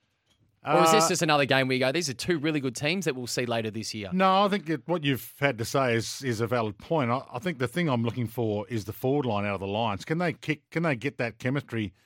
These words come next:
Speaker 1: Mm.
Speaker 2: to the point that we're s-, starting to call them scary? I'm
Speaker 1: Yeah.
Speaker 2: still a little concerned about, I mean, I don't think Eric Hipwood's in the Jack Riewoldt class. I don't think he's in the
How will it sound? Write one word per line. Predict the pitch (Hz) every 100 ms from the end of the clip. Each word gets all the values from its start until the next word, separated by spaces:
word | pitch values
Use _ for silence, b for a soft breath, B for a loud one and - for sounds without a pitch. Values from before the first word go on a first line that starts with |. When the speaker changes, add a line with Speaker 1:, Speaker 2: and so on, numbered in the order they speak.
| b
Speaker 1:
Mm. | 98 92
Speaker 2:
to | 127
the | 117
point | - 135 113
that | 110
we're | 117 113 - _
s-, | - - _
starting | - 135 113
to |
call | - 127
them | 110
scary? | 107 - 143 131 95 B B 135
I'm |
Speaker 1:
Yeah. | 143
Speaker 2:
still | - 214 180 -
a | 131
little | 139 165 156
concerned | - 139 - 151 147
about, | 135 131 127 _ b b b
I | 131
mean, | 147 143
I | 151
don't | 170 156
think | 143 135
Eric | 131 123
Hipwood's | 131 117 123 123
in | 123
the | 117 110 98 _ _ _ _
Jack | 131 113
Riewoldt | 117 131 147 143
class. | - 139 175 175 -
I | 131
don't | 139
think | 143 117
he's | 120
in | 120 117
the | 107